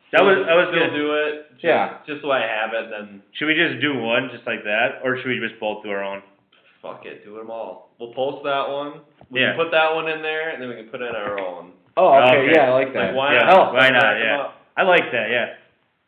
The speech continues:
Speaker 3: Okay, um,
Speaker 1: So we
Speaker 3: we're,
Speaker 1: are
Speaker 3: we're just gonna
Speaker 1: pick eleven.
Speaker 3: forty-one minutes. We're, we're still good. Uh,
Speaker 1: Yeah.
Speaker 3: pick eleven.
Speaker 1: So this would be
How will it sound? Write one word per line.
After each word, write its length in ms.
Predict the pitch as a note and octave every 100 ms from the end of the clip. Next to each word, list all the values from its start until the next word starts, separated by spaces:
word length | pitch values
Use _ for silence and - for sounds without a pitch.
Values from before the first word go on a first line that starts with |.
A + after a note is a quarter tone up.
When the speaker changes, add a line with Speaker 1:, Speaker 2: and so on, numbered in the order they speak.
| _ - - - _ -
Speaker 3:
Okay, 300 | C3+ D#3+ F3+
um, 800 | D#3+ D3 C#3+ C#3+ C#3+ C#3+ C#3+ - _ _ _ _
Speaker 1:
So 80 | A2+
we 100 | A#2+
Speaker 3:
we're, 160 | F3+ B2+
Speaker 1:
are 140 | A#2
Speaker 3:
we're 160 | F3+ A3
just 100 | F3
gonna 460 | D#3+ C#3 C3 C3 - _ _ -
Speaker 1:
pick 140 | D3+
eleven. 280 | C3+ B2+ D3+
Speaker 3:
forty-one 320 | - B2 A#2+ A#2+
minutes. 320 | C3+ C#3+ -
We're, 220 | C3 B2+
we're 180 | B2 B2
still 120 | - G2
good. 200 | F#2 F#2+
Uh, 200 | G2 G2 -
Speaker 1:
Yeah. 280 | G#2+ F#2+ F#2 - _ _ _ _ _ _ _ _
Speaker 3:
pick 140 | F#3+
eleven. 720 | F#3+ E3 E3 F3+ A3 - - - _ _ _ _ _ _ _ _ _ _ _ _ _ -
Speaker 1:
So 600 | C3+ B2+ A#2 G#2+ - A2
this 160 | A#2+ D#3 E3
would 200 | C#3 A#2+
be 500 | C3+ C3+ C3+ C3